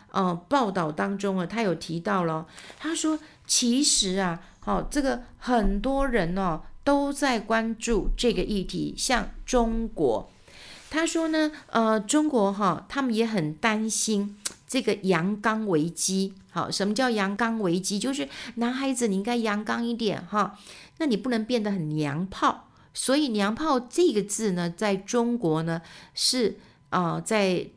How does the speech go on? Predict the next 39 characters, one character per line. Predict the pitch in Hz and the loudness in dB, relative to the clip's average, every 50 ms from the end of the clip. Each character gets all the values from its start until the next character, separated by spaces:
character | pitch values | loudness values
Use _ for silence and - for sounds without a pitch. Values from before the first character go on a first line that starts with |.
| - _ | -8 _
大 | - 226 214 | 0 0 0
陆 | 208 202 196 208 190 | 0 0 0 -2 -2
的， | 185 190 170 160 156 147 - - | 0 0 2 2 0 0 -2 -4
呃， | 156 147 135 135 | -6 -6 -6 -6
这 | 139 - 185 180 | -4 -2 -2 0
个 | 156 160 | 0 0
教 | 156 - 226 214 202 | -2 0 0 2 4
育 | 196 | 2
部 | 185 185 202 196 175 | 2 2 0 -2 -2
呢， | 185 | -2
他 | 214 269 | -2 -4
们 | 269 - | -4 0
绞 | - - 240 196 196 | 2 2 2 2 0
尽 | 190 262 285 247 220 | 0 0 0 2 2
脑 | 208 170 147 165 | 0 0 0 -2
汁， | 165 - - 220 240 247 240 247 - - - - - _ - - | -2 -2 0 0 0 0 -2 -4 -8 -20 -20 -20 -20 _ -4 -2
就 | 294 302 | -2 0
怎 | 294 - 269 233 | 2 4 4 4
么 | 202 233 | 4 4
样 | 277 311 302 262 - - - - - _ | 2 2 2 0 -2 -4 -12 -20 -10 _
能 | - 226 226 | -4 -2 0
够 | 262 269 247 | 2 0 0
重 | 254 - - - 208 175 190 220 233 240 | 0 -2 -2 2 2 2 2 2 0 0
建， | - - - 302 262 185 151 - - - - - _ _ _ _ | 0 4 6 6 6 4 2 -4 -12 -20 -20 -20 _ _ _ _
呃， | - 185 | -12 -10
这 | 180 - 233 208 | -4 -2 0 0
个 | 196 180 | 2 2
男 | 180 175 175 196 220 | 2 2 2 0 0
子 | - - 160 | 0 -2 -2
的 | 147 165 - - | 0 -2 -2 -2
阳 | - 190 190 175 170 190 208 202 | 0 2 2 2 2 0 0 0
刚 | 233 220 214 220 220 - | 0 0 0 0 -2 -4
之 | - 208 208 196 | -4 -4 -4 -4
气。 | 202 - - - - 220 175 - - - - _ _ _ _ _ _ _ _ _ _ _ _ _ _ _ - | -2 0 0 0 0 0 -4 -6 -10 -14 -20 _ _ _ _ _ _ _ _ _ _ _ _ _ _ _ -2
好， | 170 160 151 | 0 0 0
阳 | 135 170 170 175 180 | 0 0 0 0 -2
刚 | 202 202 202 202 | -2 -2 -2 -2
之 | 202 - 185 185 | -2 -2 -2 -2
气。 | 190 - - 202 - - | -2 -4 -6 -6 -6 -8